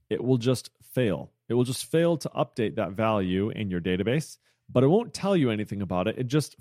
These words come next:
fails to update it. So this has been the cause of many junior developers'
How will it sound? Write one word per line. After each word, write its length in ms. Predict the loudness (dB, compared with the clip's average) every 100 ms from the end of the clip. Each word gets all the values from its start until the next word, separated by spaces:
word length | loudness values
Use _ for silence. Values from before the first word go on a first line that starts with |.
| -2
fails 340 | 2 2 2
to 80 | 0
update 360 | -2 0 -2 -2
it. 160 | -6
So 160 | -4 0
this 200 | 0 0
has 120 | -2
been 220 | 0 0
the 80 | -2
cause 400 | -4 0 0 0
of 120 | -4
many 260 | -4 -2 -2
junior 380 | -2 -2 0 -2
developers' 800 | 0 2 2 2 0 0 -4